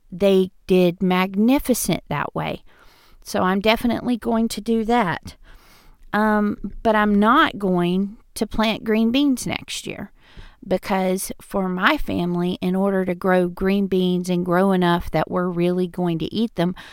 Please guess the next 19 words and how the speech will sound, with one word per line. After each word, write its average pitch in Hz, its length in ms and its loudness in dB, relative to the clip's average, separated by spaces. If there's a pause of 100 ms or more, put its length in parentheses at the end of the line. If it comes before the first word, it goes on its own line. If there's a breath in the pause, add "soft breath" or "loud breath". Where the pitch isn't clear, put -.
(200 loud breath)
I - 120 0
would 370 180 0
really 269 300 2
need 233 300 2
to - 80 -4
plant - 340 -2
green 202 260 0
beans 196 280 0
in 175 100 2
my 170 180 0
whole 160 280 -4
garden 175 600 0 (480 soft breath)
for 208 140 0
it - 140 -4
to 190 80 -4
be 190 160 0
worth 160 320 -2
my 156 160 -4
while. - 500 -10